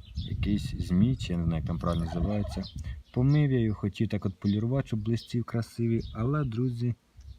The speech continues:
не наважився, бо там, от бачите, ось оце не лопатою його вдарив, а шматочки позолоти залишились на ньому.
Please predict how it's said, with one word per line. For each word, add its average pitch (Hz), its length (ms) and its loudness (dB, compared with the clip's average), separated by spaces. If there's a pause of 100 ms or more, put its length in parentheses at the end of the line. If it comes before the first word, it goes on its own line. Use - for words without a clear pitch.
(360)
не 120 200 4
наважився, 110 600 2
бо 101 120 -4
там, 107 200 2
от 104 60 4
бачите, 117 400 0
ось 95 120 0
оце 107 220 0
не 110 80 4
лопатою 107 500 0
його 92 120 0
вдарив, 90 360 0 (120)
а 131 220 0
шматочки 117 880 -2 (600)
позолоти 98 680 4
залишились 87 680 -2
на 85 100 0
ньому. 80 380 -2